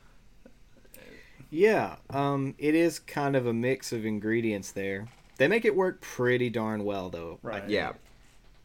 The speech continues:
Speaker 1: Yeah, and
Speaker 3: Yeah.
Speaker 1: it's, it's cool how, I mean,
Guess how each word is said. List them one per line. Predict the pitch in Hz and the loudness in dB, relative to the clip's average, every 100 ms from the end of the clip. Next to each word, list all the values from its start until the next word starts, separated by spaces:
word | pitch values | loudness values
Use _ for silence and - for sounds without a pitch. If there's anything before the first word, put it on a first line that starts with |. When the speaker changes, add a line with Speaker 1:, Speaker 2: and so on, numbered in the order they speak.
| - - - - - - - | -20 -20 -20 -20 -20 -20 -12
Speaker 1:
Yeah, | 104 101 92 | -4 -4 -4
and | - 120 | -4 -2
Speaker 3:
Yeah. | 120 | -2
Speaker 1:
it's, | - - - - - - - | -4 -10 -12 -18 -20 -20 -4
it's | 143 156 | 0 0
cool | - - 240 208 | -2 -4 0 2
how, | 170 147 135 - - - - - - - - - | 4 4 2 -2 -10 -20 -20 -20 -20 -20 -12 -4
I | |
mean, | 135 143 135 131 | -2 0 0 -4